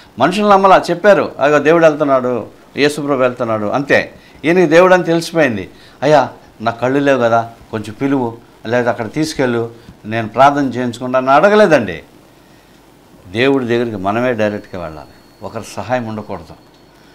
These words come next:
దేవుడిని అడగాలి. అందుకే దేవుడిని అడిగి పిలుచుకున్నాడు. "ఏ నోరుమై" అని గద్దించారు.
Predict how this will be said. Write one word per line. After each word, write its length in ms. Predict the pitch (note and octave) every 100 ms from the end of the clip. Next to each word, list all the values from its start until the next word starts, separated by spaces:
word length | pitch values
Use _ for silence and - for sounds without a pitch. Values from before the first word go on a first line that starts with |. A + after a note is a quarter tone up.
| _ -
దేవుడిని 380 | F2+ C3+ D3 C#3
అడగాలి. 340 | G#2+ F#2+ E2 D#2
అందుకే 260 | C3+ F#3
దేవుడిని 360 | D3 C3+ D#3 D#3
అడిగి 200 | C3+ A2+
పిలుచుకున్నాడు. 640 | A2 C#3+ D#3 D#3+ A#2+ F2 E2 - _ _ _ -
"ఏ 80 | C#3
నోరుమై" 500 | A#2+ C3 D3 D3+ C#3+ - - _
అని 120 | B2 B2
గద్దించారు. 600 | A#2 G#2+ A#2 G#2+ F#2